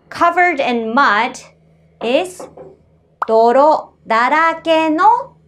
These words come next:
手。泥だらけの手。or 泥まみれの手。泥まみれの手。Because the mud is covered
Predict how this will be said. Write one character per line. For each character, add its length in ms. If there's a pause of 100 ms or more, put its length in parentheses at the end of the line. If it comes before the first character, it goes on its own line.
手。 360 (580)
泥 340
だ 140
ら 200
け 180
の 220
手。 420 (560)
or 560 (480)
泥 560 (160)
ま 280
み 220
れ 160
の 220
手。 400 (440)
泥 360
ま 220
み 200
れ 120
の 200
手。 320 (1160)
Because 340
the 100
mud 500 (260)
is 240
covered 560